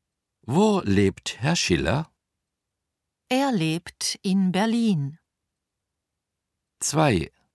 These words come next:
Speaker 1: Heißen Sie Peter und Rita?
Speaker 2: Ja, sie heißen Peter und Rita.
Speaker 1: Drei. Woher kommst du?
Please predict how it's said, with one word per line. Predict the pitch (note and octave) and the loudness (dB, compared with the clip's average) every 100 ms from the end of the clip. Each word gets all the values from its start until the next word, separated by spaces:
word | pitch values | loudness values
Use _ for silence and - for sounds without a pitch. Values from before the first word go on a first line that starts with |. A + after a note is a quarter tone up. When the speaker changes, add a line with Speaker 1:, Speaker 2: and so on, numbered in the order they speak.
| _ _ _ _ _ _ - | _ _ _ _ _ _ 0
Speaker 1:
Heißen | C#3+ - A2+ G2+ | 0 0 0 0
Sie | D#2+ F#2 E2 E2+ - _ _ | 2 2 2 -2 -10 _ _
Peter | - C3 - D3 D#3 | -2 -2 0 -4 -2
und | E3 F3+ - | -2 -2 -2
Rita? | D#2+ - - F#3+ - _ _ _ _ _ _ _ _ _ _ _ _ | -6 -4 -4 -4 -8 _ _ _ _ _ _ _ _ _ _ _ _
Speaker 2:
Ja, | - F4 E4+ D#3 - _ _ _ _ | -2 0 2 0 -6 _ _ _ _
sie | D#3+ D3+ E3 D#3+ | -8 -2 -2 -2
heißen | D#3+ E3+ G#3+ - D4+ D#4 - | -2 -2 -2 -6 -6 -8 -8
Peter | - D3 - G#3 G3 | -6 -6 -6 -6 -6
und | A3+ C4+ - | -4 -4 -4
Rita. | F3+ F#3 G3 - D#3+ C3+ G3+ _ _ _ _ _ _ _ _ _ _ _ _ _ _ _ _ | -4 -2 -4 -4 -6 -6 -10 _ _ _ _ _ _ _ _ _ _ _ _ _ _ _ _
Speaker 1:
Drei. | D3 F#3 F#3 F2 D#2+ _ _ _ _ _ _ _ | 0 2 2 0 -4 _ _ _ _ _ _ _
Woher | B2 F#3+ G#3+ D3+ G2 D#2+ | -2 2 2 2 0 0
kommst | - D#2 C#2+ - - _ | -2 -4 -4 -6 -10 _
du? | F2 B2+ | -4 -2